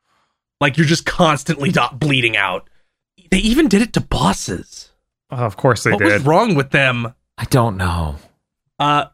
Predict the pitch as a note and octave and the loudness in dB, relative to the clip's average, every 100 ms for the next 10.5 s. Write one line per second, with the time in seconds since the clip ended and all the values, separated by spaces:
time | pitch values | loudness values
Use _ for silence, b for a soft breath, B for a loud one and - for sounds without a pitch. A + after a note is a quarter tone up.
0 | _ D3 F#3 F#3+ G#3 F#3 F#3+ B3 A#3+ C#4+ | _ 2 2 2 0 0 0 0 0 0
1 | F3 E3+ F3 - G#3+ G#3 G#3 F#3+ - - | 0 2 0 0 0 2 2 -2 -6 0
2 | E3 D#3+ F3 D#3 F3+ C#3 C#3+ C#3+ E3+ D#3 | 2 4 2 2 2 2 -2 -2 -2 -2
3 | D3 D3 D3 C#3+ D3 C#3+ C3+ - C3+ C3 | -2 -2 0 2 2 0 -2 -2 -2 -2
4 | - - _ _ _ _ C#3 C#3 B2+ - | -6 -14 _ _ _ _ 0 0 0 -6
5 | - _ _ _ _ C3 C#3+ C3+ - E3 | -20 _ _ _ _ 0 0 0 0 0
6 | E3 C#3+ C3+ C3+ C3+ C3+ C3+ D3 B2+ C#3+ | 0 0 2 2 2 0 0 -2 0 -4
7 | - D#3+ D3 D3 - C3 - D#3+ A#2+ C3+ | 0 -2 0 -4 -4 -10 -2 0 2 2
8 | C3+ C3 D#3 C3 - B2+ B2+ - C3+ D3 | 4 2 0 0 0 -2 -2 -2 -2 0
9 | C3 C3 - C3+ C3 C3 C3+ B2 B2+ C3 | 0 -2 0 2 2 0 -2 0 0 -2
10 | A2+ A#2 B2 F3 | 0 2 2 0